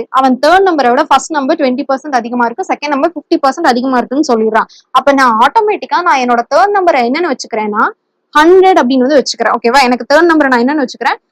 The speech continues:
ஹண்ட்ரட் அப்படின்னு வச்சுக்கிறேன். எனக்கு, அ, ஃபர்ஸ்ட் நம்பர் ட்வென்டி பர்சன்ட் அதிகமா இருக்கான். அப்ப ட்வென்டி பர்சன்ட்னா எனக்கு இங்க என்ன இருக்கும்? ஹண்ட்ரட், ஹண்ட்ரட்ல ட்வென்டி பர்சன்ட் எவ்வளோ? ட்வென்டி அப்படிங்கிறது. அப்ப எனக்கு ஏங்கிறது ஒன் ட்வென்டி அப்படிங்கிறது, B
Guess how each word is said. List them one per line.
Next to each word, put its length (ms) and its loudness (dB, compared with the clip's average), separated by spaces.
ஹண்ட்ரட் 340 4
அப்படின்னு 260 0
வச்சுக்கிறேன். 340 -8
எனக்கு, 340 -2
அ, 120 2
ஃபர்ஸ்ட் 280 0
நம்பர் 280 4
ட்வென்டி 360 2
பர்சன்ட் 280 0
அதிகமா 320 0
இருக்கான். 240 -4
அப்ப 160 -2
ட்வென்டி 320 0
பர்சன்ட்னா 460 0
எனக்கு 240 -6
இங்க 120 -2
என்ன 200 0
இருக்கும்? 260 -2
ஹண்ட்ரட், 380 2
ஹண்ட்ரட்ல 380 0
ட்வென்டி 300 0
பர்சன்ட் 300 -2
எவ்வளோ? 180 -2
ட்வென்டி 360 2
அப்படிங்கிறது. 480 0
அப்ப 120 -8
எனக்கு 260 -4
ஏங்கிறது 340 2
ஒன் 160 6
ட்வென்டி 320 0
அப்படிங்கிறது, 380 -4
B 20 -4